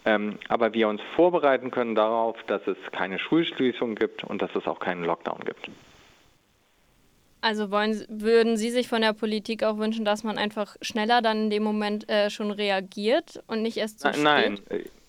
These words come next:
Speaker 1: ich, ich, nein, ich würde mir wünschen, dass man anfängt, ähm, vorwärts zu denken und jetzt Pläne entwirft, in Hand von Planspielen zum Beispiel, dass man verschiedene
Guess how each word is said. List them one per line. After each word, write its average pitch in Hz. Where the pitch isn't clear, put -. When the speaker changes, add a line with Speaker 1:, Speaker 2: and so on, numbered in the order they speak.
Speaker 1:
ich, 104
ich, -
nein, 123
ich 104
würde 131
mir 120
wünschen, 127
dass 110
man 113
anfängt, 107
ähm, 101
vorwärts 147
zu 117
denken 92
und 104
jetzt -
Pläne 147
entwirft, 98
in 104
Hand 123
von 101
Planspielen 107
zum 87
Beispiel, 85
dass 107
man 101
verschiedene 170